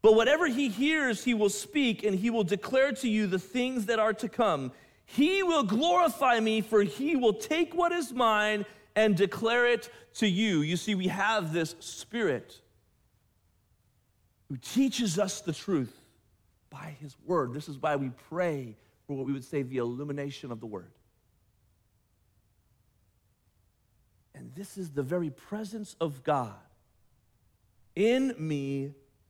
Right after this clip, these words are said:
changed and changing. But it's also the power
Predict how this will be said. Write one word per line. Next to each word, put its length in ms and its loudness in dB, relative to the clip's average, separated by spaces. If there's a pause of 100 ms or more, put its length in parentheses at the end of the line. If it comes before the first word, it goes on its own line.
(240)
changed 840 -4
and 140 -10
changing. 480 -10 (4000)
But 120 0
it's 140 -4
also 720 -4 (1040)
the 100 -4
power 840 0